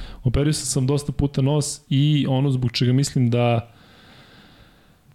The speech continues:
da nikada nisam bio siguran šta i kako, nikada na terenu se nisam osjećao potpuno sigurno, to su te neke supraventrikulne tahikardije koje sam imao i koje su mi non stop, e, pravile problem u smislu da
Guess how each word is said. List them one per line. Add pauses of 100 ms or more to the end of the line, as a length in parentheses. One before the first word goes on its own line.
da
nikada
nisam
bio
siguran
šta
i
kako,
nikada
na
terenu
se
nisam
osjećao
potpuno
sigurno,
to
su
te
neke
supraventrikulne
tahikardije
koje
sam
imao
i
koje
su
mi
non
stop,
e, (220)
pravile
problem
u
smislu
da